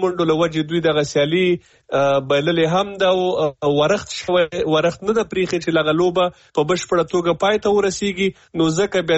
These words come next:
د ډي ایل میتود په اساس باندې، سریلانکا د دې سیالۍ ګټونکې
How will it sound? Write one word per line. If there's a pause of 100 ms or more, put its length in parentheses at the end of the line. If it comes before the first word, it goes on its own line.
د
ډي (140)
ایل
میتود
په
اساس
باندې، (460)
سریلانکا
د
دې
سیالۍ
ګټونکې